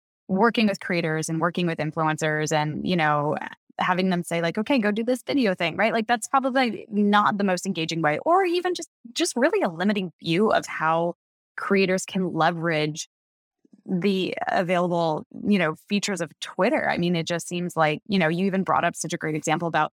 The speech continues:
like, actually engaging in conversation on behalf of a brand. And, you know, just curious if there's any other ideas that you have or any other ways you've seen creators partner with brands on Twitter to really kind of go beyond the basics and,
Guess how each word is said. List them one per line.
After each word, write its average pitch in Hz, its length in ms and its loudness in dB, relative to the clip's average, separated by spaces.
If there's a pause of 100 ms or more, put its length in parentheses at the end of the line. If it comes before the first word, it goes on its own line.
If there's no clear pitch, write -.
(260)
like, 185 120 -2
actually 240 300 0
engaging 220 380 2
in 220 100 2
conversation 220 560 0
on 147 80 2
behalf 143 280 -4
of 139 100 -6
a 147 60 2
brand. 147 400 0
And, 151 120 0 (340)
you 208 80 0
know, 202 120 6
just 208 200 -4
curious 240 240 -2
if 190 100 -6
there's 190 200 -2
any 185 320 -2
other 175 400 -2 (180)
ideas 175 400 -4
that 180 80 -6
you 160 140 -4
have 160 240 2
or 165 100 -2
any 180 180 0
other 180 180 -2
ways 160 360 -4
you've 147 120 -10
seen 165 300 -4
creators 165 500 -2 (400)
partner 262 320 4
with 196 160 0
brands 160 300 0
on 156 160 2
Twitter 151 600 -2
to 220 100 0
really 320 200 0
kind 349 240 2
of 269 140 0 (320)
go 196 160 2
beyond 175 520 2
the 175 120 -4
basics - 720 -2
and, 220 220 2